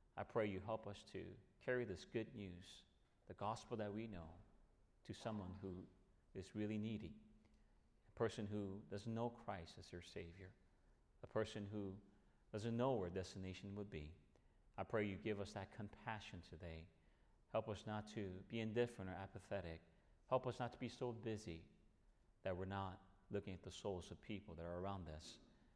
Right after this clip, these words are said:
and not only in the community that we live in, but around the world.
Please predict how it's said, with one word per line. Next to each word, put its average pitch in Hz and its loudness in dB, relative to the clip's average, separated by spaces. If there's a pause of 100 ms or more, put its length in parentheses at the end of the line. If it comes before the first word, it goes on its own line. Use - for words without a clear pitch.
(300)
and 101 2
not 120 10
only 117 6
in 104 2
the 101 2 (120)
community 131 2
that 90 0
we 92 0
live 104 4
in, 85 -4 (500)
but 87 -4
around 113 4
the 135 2
world. 127 2